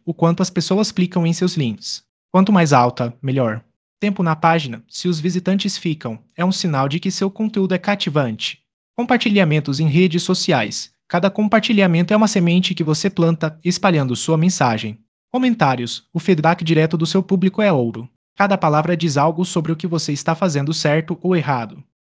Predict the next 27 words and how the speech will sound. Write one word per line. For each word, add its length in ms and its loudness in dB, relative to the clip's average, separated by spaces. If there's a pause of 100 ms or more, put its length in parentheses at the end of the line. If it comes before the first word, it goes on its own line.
(140)
Análise 420 0
de 120 0
dados 360 2
para 220 0
melhorar 420 0
suas 280 -4
estratégias. 680 -2
Olhe 220 0
para 180 -4
os 100 -4
dados 320 0
como 200 -4
um 40 0
mapa 300 0
do 80 -2
tesouro. 600 -4 (300)
Eles 200 0
revelam 340 4
o 60 2
que 120 -4
funciona 760 0
e 80 0
o 40 0
que 120 -2
precisa 400 0
ser 200 2
ajustado. 680 -2